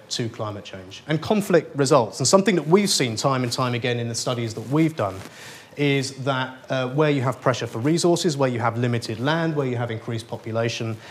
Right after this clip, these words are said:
and you have people who are excluded to varying degrees from power, conflict results. Next slide, thanks.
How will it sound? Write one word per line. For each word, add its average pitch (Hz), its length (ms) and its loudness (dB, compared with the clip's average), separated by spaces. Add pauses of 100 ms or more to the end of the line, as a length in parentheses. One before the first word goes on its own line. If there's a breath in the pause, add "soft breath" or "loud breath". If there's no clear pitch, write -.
(160 loud breath)
and 127 140 2
you 131 60 2
have 135 240 0
people 147 340 4
who 139 120 4
are 131 100 2
excluded 127 680 0
to 127 80 -8
varying 123 380 0
degrees 117 340 -2
from 110 160 -6
power, 107 460 0 (380 loud breath)
conflict 123 500 0
results. 113 540 -4 (960)
Next 107 200 -12
slide, 95 200 -12
thanks. - 320 -20